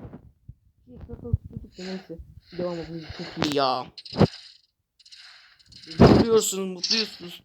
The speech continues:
Trombolin gibi ya. Bir de bak şimdi buraya nasıl yazı çıkıyor şimdi. Bak, bak, bak, bak. Of, of, of, of. Doktor Octopus geldi beyler. Çekilin lan. Amına. Böyle hop. Hemencik kolları geçecektik. Güzel.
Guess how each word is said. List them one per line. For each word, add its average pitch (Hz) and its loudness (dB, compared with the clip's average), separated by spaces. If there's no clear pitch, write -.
Trombolin 196 -2
gibi 175 0
ya. 147 4
Bir - 0
de 196 4
bak 190 6
şimdi 151 4
buraya 180 -2
nasıl 190 -4
yazı 156 -2
çıkıyor - -2
şimdi. - -6
Bak, 175 4
bak, 185 4
bak, 196 6
bak. 196 8
Of, 202 8
of, 214 6
of, 214 2
of. 208 -2
Doktor 175 -6
Octopus - -14
geldi 151 -2
beyler. 156 4
Çekilin 143 -4
lan. 127 -2
Amına. 170 2
Böyle 139 -10
hop. 247 8
Hemencik 190 0
kolları 156 -10
geçecektik. - -14
Güzel. 113 -8